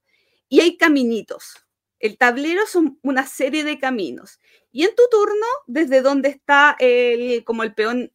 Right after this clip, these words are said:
inicial, tú tienes que decidir cuántos trabajadores o monitos gastas para llegar hasta <clears throat> otro lugar en el tablero. Entonces, hasta el final de otro caminito. Y ahí tú ejecutas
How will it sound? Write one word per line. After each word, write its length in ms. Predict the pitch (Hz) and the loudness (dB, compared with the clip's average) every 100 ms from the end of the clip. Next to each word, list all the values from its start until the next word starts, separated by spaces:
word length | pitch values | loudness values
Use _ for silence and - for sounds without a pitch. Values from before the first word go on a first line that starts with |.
| _ | _
inicial, 640 | 226 208 - 262 254 349 - _ _ _ _ _ _ | -6 -6 -6 0 0 0 -6 _ _ _ _ _ _
tú 180 | 311 - | -2 0
tienes 460 | 349 403 453 - - | 0 0 -2 -6 -8
que 160 | 349 311 | -4 -4
decidir 580 | 349 - 277 294 185 - _ | -4 -4 -4 -4 -8 -14 _
cuántos 640 | 247 302 359 - 440 - _ | 2 2 0 -2 -6 -6 _
trabajadores 720 | - 294 277 269 262 277 285 | -2 0 2 2 2 2 2
o 80 | 302 | 0
monitos 520 | 269 277 302 277 285 | -2 -2 -2 -2 -2
gastas 680 | 285 403 - - 539 - - _ _ _ - | 0 0 0 -6 -6 -6 -20 _ _ _ 0
para 240 | 330 349 | 2 4
llegar 340 | 320 302 339 - | 2 0 -2 -2
hasta 500 | 330 - 349 392 - _ | -8 -4 0 0 -2 _
<clears throat> 840 | - - _ _ _ 170 202 - | -10 -10 _ _ _ 2 2 2
otro 420 | 311 415 - - 381 | 2 2 2 2 2
lugar 440 | 320 269 339 415 508 - _ _ _ | 2 4 4 4 0 -12 _ _ _
en 200 | 294 302 | 0 0
el 140 | 302 262 | 0 2
tablero. 420 | 240 185 139 123 | 0 0 -6 -8
Entonces, 380 | 220 269 - - _ _ _ _ | -6 -4 -2 -6 _ _ _ _
hasta 240 | 254 254 277 | -10 2 2
el 80 | |
final 360 | 269 285 311 339 | 2 0 2 2
de 100 | 339 | 0
otro 260 | 349 349 349 | -2 -2 0
caminito. 640 | 285 226 160 101 - - _ _ | 0 -2 -8 -12 -18 -20 _ _
Y 160 | 233 269 | 0 4
ahí 220 | 294 370 508 | 4 2 0
tú 100 | 427 | -2
ejecutas 580 | 440 370 269 359 415 | -2 -4 -4 -4 -2